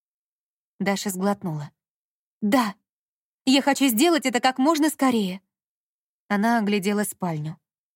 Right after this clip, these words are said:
«Чёрт, мне даже спать не на чем». «У меня есть каркас кровати со старой съёмной квартиры».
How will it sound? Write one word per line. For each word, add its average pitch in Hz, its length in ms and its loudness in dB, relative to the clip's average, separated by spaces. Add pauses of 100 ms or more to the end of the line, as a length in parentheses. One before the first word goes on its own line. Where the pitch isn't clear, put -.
(360)
«Чёрт, - 360 -2
мне 240 140 2
даже 269 220 2
спать - 380 -2
не 233 140 2
на 190 120 -2
чем». 185 280 -8 (1200)
«У 190 60 -2
меня 208 300 2
есть 202 160 -4
каркас 196 380 -2
кровати 214 420 -2
со 202 140 -2
старой 254 300 0
съёмной 233 340 0
квартиры». 151 600 -4